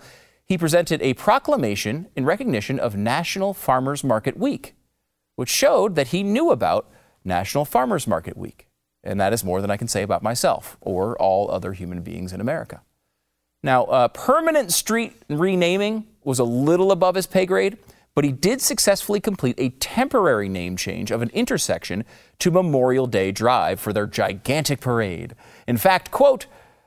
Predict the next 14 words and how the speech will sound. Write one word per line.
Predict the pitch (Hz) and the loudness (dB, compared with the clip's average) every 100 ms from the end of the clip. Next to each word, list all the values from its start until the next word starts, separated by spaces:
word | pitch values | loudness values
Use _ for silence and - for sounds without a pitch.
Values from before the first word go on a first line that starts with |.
| _ | _
"There | 202 226 | 4 6
are | 226 | 6
ninety-six | 220 226 262 254 262 - 226 - | 4 2 2 2 0 2 0 -2
parade | - 202 220 208 | 0 2 4 4
entries, | 139 123 120 139 160 | 4 2 0 0 0
and | 135 127 | -2 2
all | 170 254 262 | 4 4 2
four | - 208 226 | 0 2 2
public | - 214 240 269 - | 2 0 2 -2 0
high | 196 226 | -2 -2
school | - 240 262 | -2 0 0
bands | 185 247 302 120 147 147 | 4 6 6 4 0 0
will | 180 | 2
participate." | 208 214 233 - 190 98 95 | 2 2 0 0 0 0 -4